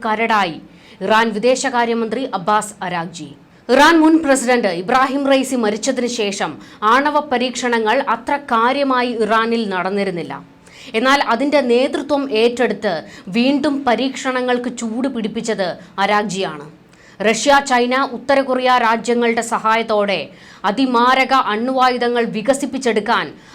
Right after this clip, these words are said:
അരാഗ്ചി എല്ലാ നീക്കവും നടത്തുന്നുണ്ട്. ഇറാനിലെ ആണവ ശാസ്ത്രജ്ഞർക്ക് എല്ലാ സഹായവും ചെയ്തു കൊടുക്കുകയാണ് അബ്ബാസ് അരാഗ്ചി. ഇതോടെ ഖമനേയിക്ക് മുന്നേ തീർത്തു കെട്ടേണ്ടത്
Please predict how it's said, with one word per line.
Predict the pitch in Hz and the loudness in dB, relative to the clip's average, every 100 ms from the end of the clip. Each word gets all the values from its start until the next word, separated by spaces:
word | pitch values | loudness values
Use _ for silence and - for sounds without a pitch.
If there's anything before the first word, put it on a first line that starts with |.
| - | -4
അരാഗ്ചി | 208 233 247 208 240 330 294 - - | 2 4 4 0 -4 -4 -8 -14 -6
എല്ലാ | 208 247 277 | -2 4 4
നീക്കവും | 285 233 233 277 277 285 247 185 - | 4 2 0 0 2 2 2 -2 -8
നടത്തുന്നുണ്ട്. | 208 214 214 202 160 156 143 - _ - - - | -4 -2 -2 -4 -6 -10 -18 -20 _ -20 -20 -10
ഇറാനിലെ | 190 220 233 240 254 269 | 2 4 4 2 0 2
ആണവ | 214 233 269 269 | 2 2 2 -2
ശാസ്ത്രജ്ഞർക്ക് | 269 247 240 254 240 247 233 233 175 - - 190 | 0 0 0 -2 -2 -2 -2 -2 -2 -6 -12 -4
എല്ലാ | 208 247 269 277 302 294 - | -2 2 4 4 4 0 -10
സഹായവും | - 233 240 285 294 285 277 269 | -2 0 4 6 6 4 2 0
ചെയ്തു | 254 247 269 | 0 2 2
കൊടുക്കുകയാണ് | 254 233 240 220 208 202 175 143 | 0 0 0 0 2 0 -4 -6
അബ്ബാസ് | 185 180 196 196 | -4 0 0 -2
അരാഗ്ചി. | 165 160 160 139 - _ - - - | -8 -8 -12 -20 -20 _ -20 -20 -12
ഇതോടെ | 185 214 233 233 190 | 0 2 4 0 -2
ഖമനേയിക്ക് | 214 247 269 285 285 - | 0 0 2 0 -2 -4
മുന്നേ | 269 254 247 254 | -2 -2 -2 -4
തീർത്തു | 254 233 262 - | -4 -4 -4 -6
കെട്ടേണ്ടത് | 247 233 233 233 220 196 151 | -4 -2 0 0 0 -2 -4